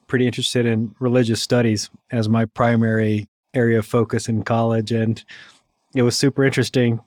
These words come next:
But, you know, kind of as I've grown and developed, I can see how the religious aspects of it and the medicine, the biology are intricately related. But I would sometimes say,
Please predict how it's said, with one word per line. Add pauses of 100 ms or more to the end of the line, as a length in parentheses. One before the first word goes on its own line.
But, (220)
you
know,
kind
of
as
I've (340)
grown
and
developed,
I
can
see
how
the
religious
aspects
of
it
and
the (480)
medicine,
the
biology (300)
are
intricately
related.
But
I
would
sometimes
say,